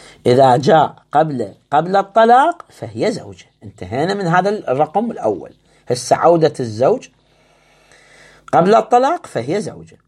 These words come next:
وإن كان بعده، بعد الطلاق، طلقها الحاكم الشرعي أو طلقها الولي وإجا الزوج، فهاي شنو؟ هاي بها أوجه.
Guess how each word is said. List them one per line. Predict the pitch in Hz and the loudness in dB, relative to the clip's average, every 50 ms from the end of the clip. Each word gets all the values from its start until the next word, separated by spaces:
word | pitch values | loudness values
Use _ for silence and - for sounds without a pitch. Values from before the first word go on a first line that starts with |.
| _ _ _ | _ _ _
وإن | 147 175 190 214 233 226 | -4 -2 0 0 0 0
كان | 226 - 381 415 427 415 392 320 | 2 2 2 2 4 4 2 4
بعده، | 247 233 - - 160 151 135 131 127 135 - _ | 4 2 0 0 -2 -4 -4 -4 -8 -12 -16 _
بعد | 135 143 139 - 147 156 | -6 -6 -6 -4 -6 -8
الطلاق، | 143 - _ 151 143 143 147 156 170 175 175 - _ _ - | -8 -6 _ -4 -4 -2 -2 -4 -6 -8 -10 -14 _ _ -2
طلقها | 143 135 139 160 170 160 - 135 | 0 2 2 2 0 0 -2 -4
الحاكم | 135 123 - 135 131 127 - 127 127 | -6 -6 -6 -6 -8 -6 -8 -10 -12
الشرعي | 117 - - 123 117 110 113 113 110 | -12 -10 -10 -10 -10 -8 -8 -10 -10
أو | 120 | -10
طلقها | 123 - 135 131 139 165 185 180 165 185 | -8 -6 -4 -2 0 0 0 0 -2 -2
الولي | 214 214 214 226 233 254 285 269 - | -2 0 0 0 0 -2 -4 -6 -8
وإجا | - 127 123 120 113 90 104 | -8 -8 -6 -6 -8 -8 -8
الزوج، | 120 90 87 92 90 85 80 - _ _ _ _ _ _ _ _ _ _ _ _ _ _ | -10 -10 -12 -12 -12 -12 -14 -16 _ _ _ _ _ _ _ _ _ _ _ _ _ _
فهاي | - 190 185 202 233 254 262 240 | -2 0 2 2 4 2 2 2
شنو؟ | - - 262 269 269 262 - | 0 -2 -4 -4 -4 -6 -6
هاي | - 135 135 135 | -2 0 0 0
بها | 135 147 143 156 | 0 -2 -4 -4
أوجه. | - - 104 92 85 80 82 87 | -4 -4 -6 -10 -12 -14 -18 -20